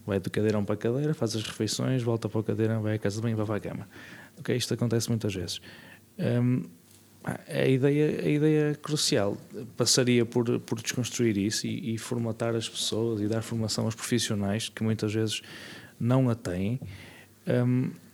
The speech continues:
e que, que tente, que, para que se tente combater ao máximo o, retardar ao máximo uma demência, porque ou a demência é galopante e a pessoa fica de um momento para o outro completamente vegetal, ou então há muito ainda para fazer e há,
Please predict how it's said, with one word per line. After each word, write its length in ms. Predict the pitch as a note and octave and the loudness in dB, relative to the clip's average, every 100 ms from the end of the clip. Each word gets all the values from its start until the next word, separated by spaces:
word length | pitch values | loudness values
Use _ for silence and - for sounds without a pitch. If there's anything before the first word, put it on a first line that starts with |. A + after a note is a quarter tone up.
| - - | -18 -6
e 100 | C#3+ | -6
que, 420 | - - C3+ C#3 - | -6 -4 -2 -2 -4
que 80 | - | -10
tente, 440 | - C#3+ D3 - | -2 0 0 -2
que, 160 | - D3 | -2 -2
para 300 | - - D3+ | -2 0 2
que 100 | - | 4
se 80 | - | 4
tente 260 | E3 E3 - | 4 2 0
combater 480 | E3 D#3+ D#3 D#3 | 2 2 4 4
ao 120 | D3+ D#3 | 4 4
máximo 560 | D3+ D#3+ D3 D#3 D#3 | 4 4 4 2 0
o, 600 | D3+ - C#3 C#3 C3+ - - - - - - | 0 -2 0 0 -2 -6 -14 -20 -16 -10 -4
retardar 500 | - - D3 F3 D#3 | 2 4 6 8 8
ao 80 | |
máximo 540 | C#3+ D3 D3+ - D#3+ D#3 | 6 6 4 4 2 2
uma 480 | A#3 D3 C#3+ D3+ D#3 | 0 -2 2 4 4
demência, 420 | D#3+ A#3 F3+ A#2 | 6 6 4 2
porque 600 | - - - B2 B2 G#2+ - - | -2 -6 0 2 2 0 -6 -6
ou 360 | - - B2+ | -2 4 6
a 60 | C3+ | 8
demência 380 | C3+ D3 - C3+ | 6 4 4 2
é 80 | |
galopante 540 | C3 C3 B2+ - A2+ A2+ | 4 4 2 2 2 2
e 40 | |
a 20 | |
pessoa 300 | A2+ - A#2+ | 0 0 0
fica 260 | G#2+ A2+ A#2+ | 0 0 2
de 60 | A#2 | 2
um 40 | |
momento 200 | A#2 A2+ | 2 2
para 100 | - | 4
o 20 | A2+ | 4
outro 300 | G#2+ - - | 4 0 -6
completamente 560 | G#2 A2 G#2+ G#2+ G#2 A2+ A2 | -4 -2 0 -2 0 -2 -2
vegetal, 460 | A2 A2 A2 A2+ B2 - - - - | -2 -4 -2 -2 -2 -6 -14 -14 -8
ou 100 | A2+ | -2
então 180 | B2 B2+ | 0 2
há 80 | C3 | 4
muito 280 | C3 C3 C3+ | 4 2 2
ainda 180 | C3 B2 | 0 0
para 120 | C3 | -2
fazer 340 | - D#3+ A#3 | 0 0 2
e 100 | A#2+ | 0
há, 140 | G#2+ | 0